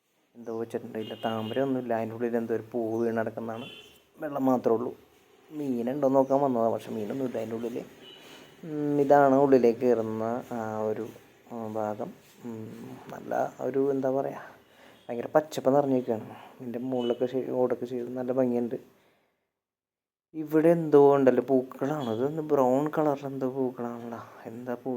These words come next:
എന്ത് പൂവാണോ തൊട്ട് നോക്കട്ടെ. ഇത് പൂവ്, ആ, ഇത് കണ്ടപ്പോൾ എനിക്ക് ശരിക്കും എന്തൊരു പൂ പോലെ തോന്നി. പക്ഷേ അത്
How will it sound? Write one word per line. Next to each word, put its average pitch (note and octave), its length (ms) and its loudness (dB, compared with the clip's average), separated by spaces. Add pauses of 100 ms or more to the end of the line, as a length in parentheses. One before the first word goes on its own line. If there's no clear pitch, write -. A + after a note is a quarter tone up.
എന്ത് B2 220 -6
പൂവാണോ A#2+ 360 -4
തൊട്ട് B2+ 200 -6
നോക്കട്ടെ. A2 280 -6 (1600)
ഇത് A#2 100 -16 (100)
പൂവ്, D3+ 440 6 (540)
ആ, - 20 8 (260)
ഇത് A2 100 -2 (100)
കണ്ടപ്പോൾ A2+ 360 0
എനിക്ക് B2 220 -4 (220)
ശരിക്കും A#2+ 260 -2
എന്തൊരു A#2+ 240 -4
പൂ B2+ 60 -4 (120)
പോലെ A#2 160 2
തോന്നി. A2+ 200 -2
പക്ഷേ A2 180 -2
അത് A2 60 -4